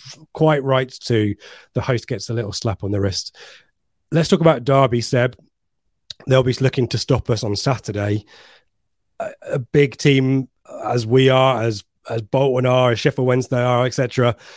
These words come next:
A-, another one of these teams that probably shouldn't be down at this level. Season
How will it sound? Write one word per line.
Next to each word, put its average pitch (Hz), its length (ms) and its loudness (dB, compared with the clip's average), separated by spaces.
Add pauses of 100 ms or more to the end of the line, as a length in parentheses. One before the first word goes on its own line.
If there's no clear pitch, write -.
(160)
A-, 123 200 -2
another 127 300 2
one 123 100 2
of 117 80 0
these 120 360 0 (180)
teams 120 320 0
that 117 140 -8
probably 117 380 0
shouldn't 117 340 -2
be 113 140 0
down 117 280 0
at 110 100 -2
this 110 160 -2
level. 120 420 0 (640)
Season 127 800 0